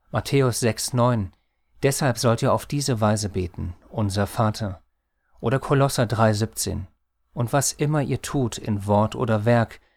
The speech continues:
das tut alles im Namen des Herrn Jesus und dankt Gott, dem Vater, durch ihn. Um nur eine winzig kleine Auswahl zu nennen. Durch das Wort Gottes wird uns also aufgezeigt, dass unser Erretter einen Mittler beziehungsweise Priesterdienst vor Gott ausübt.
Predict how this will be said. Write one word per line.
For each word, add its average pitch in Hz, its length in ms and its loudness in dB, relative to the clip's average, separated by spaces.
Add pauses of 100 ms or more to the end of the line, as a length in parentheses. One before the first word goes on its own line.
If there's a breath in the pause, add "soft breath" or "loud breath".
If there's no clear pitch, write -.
(240)
das 135 220 0
tut - 280 -4
alles 127 340 0
im 113 160 -2
Namen 107 300 4
des 107 200 -2
Herrn 117 240 2
Jesus 113 520 -2
und 127 300 -4
dankt 127 280 -2
Gott, - 400 -2 (160)
dem 113 140 -2
Vater, 117 500 -2 (120)
durch 98 280 -4
ihn. 101 240 -12 (1300)
Um 127 120 -2
nur 143 240 4
eine 127 240 2
winzig 131 420 0
kleine 113 380 2
Auswahl 101 400 -2
zu - 160 -8
nennen. - 260 -8 (920)
Durch 104 120 -6
das 104 200 -4
Wort 107 200 4
Gottes 127 360 2
wird 127 120 2
uns 135 160 0
also 123 240 0
aufgezeigt, - 840 0 (120)
dass - 180 -2
unser 143 300 2
Erretter 131 560 0
einen 117 300 2
Mittler 117 340 2
beziehungsweise 127 720 -2
Priesterdienst 110 800 -2
vor 113 240 0
Gott 117 200 0
ausübt. - 640 -8